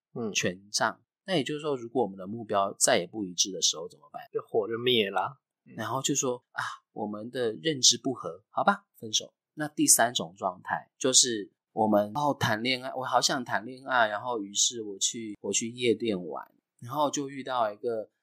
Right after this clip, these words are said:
Speaker 2: 在夜店遇到一个不错的一个对象，然后觉得，“诶，你觉得我不错，然后我也觉得你不错，好，我们交往看看吧。”你觉得这个是什么元素在掌管？
Speaker 1: 就是土哦。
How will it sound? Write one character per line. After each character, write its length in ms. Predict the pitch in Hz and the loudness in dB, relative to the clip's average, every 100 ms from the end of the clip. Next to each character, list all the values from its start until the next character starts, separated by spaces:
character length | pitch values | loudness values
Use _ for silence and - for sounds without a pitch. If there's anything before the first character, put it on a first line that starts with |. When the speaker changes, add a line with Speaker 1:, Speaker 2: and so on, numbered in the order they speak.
| _ | _
Speaker 2:
在 200 | - 156 147 160 | -2 -2 -2 -6
夜 200 | 175 151 | 2 2
店 240 | 143 135 | 2 -8
遇 160 | 135 139 | -14 -12
到 240 | 131 127 | 0 2
一 40 | 110 | 2
个 180 | 123 113 | -2 -8
不 180 | 98 | -6
错 380 | 104 - 127 101 | -2 0 2 0
的 160 | 95 90 | -2 -12
一 100 | 92 | -8
个 440 | 117 107 98 90 _ | -4 -2 -2 -6 _
对 220 | 135 107 | 2 2
象， 340 | - 113 95 - _ | 2 0 0 -4 _
然 120 | 110 | 0
后 220 | 143 147 | 4 4
觉 140 | 147 117 | 0 -4
得 100 | 127 147 | -4 -4
，“诶， 220 | 165 170 - 123 | -6 -8 -12 -6
你 120 | 104 | 0
觉 200 | 110 117 | 2 2
得 100 | 135 | 6
我 100 | 107 | 6
不 140 | 98 | 6
错， 380 | - 120 104 95 | 2 2 0 -2
然 80 | 101 | -6
后 100 | 139 | -6
我 140 | 127 | 0
也 60 | 117 | -2
觉 160 | 101 98 | -2 -10
得 100 | 101 | -14
你 140 | 90 | -16
不 120 | 90 | -8
错， 300 | 95 - 95 - _ | -4 0 -2 -4 _
好， 160 | - 135 | -2 2
我 40 | 143 | 6
们 120 | 151 | 6
交 160 | 180 | 8
往 140 | 170 117 | 6 6
看 160 | 123 | 2
看 180 | 123 113 | 2 2
吧。” 300 | 101 85 85 _ - | 0 -4 -6 _ -4
你 80 | 123 | 0
觉 160 | 123 135 | 4 4
得 60 | |
这 160 | 131 151 | 4 4
个 160 | 117 | 4
是 160 | 107 131 | 2 2
什 160 | 117 95 | 0 0
么 80 | |
元 260 | 95 92 95 | -4 -4 -2
素 140 | 101 | -2
在 140 | 110 95 | 0 0
掌 140 | 82 | -4
管？ 60 | 85 | -12
Speaker 1:
就 120 | 170 | -16
是 80 | 175 | -14
土 180 | - 135 | 0 2
哦。 440 | 101 92 - 143 | 4 0 0 -4